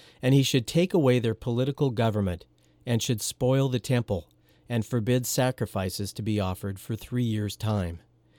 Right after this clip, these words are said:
And indeed, it so came to pass,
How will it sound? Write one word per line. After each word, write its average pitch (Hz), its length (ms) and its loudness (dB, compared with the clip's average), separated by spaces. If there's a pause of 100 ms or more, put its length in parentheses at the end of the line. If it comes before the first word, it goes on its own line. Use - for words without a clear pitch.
(260)
And 127 200 4
indeed, 120 640 0 (140)
it 104 160 -2
so 117 320 2
came 104 340 2
to 98 100 -8
pass, 92 600 -6